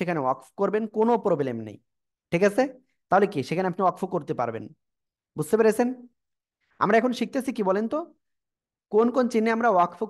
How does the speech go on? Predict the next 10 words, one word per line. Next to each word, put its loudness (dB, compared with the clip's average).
করতে -4
পারবো 0
আর -2
কোন 0
চিহ্নে 0
ওয়াকফ 4
করতে -2
পারবো 0
না। -12
তাহলে 6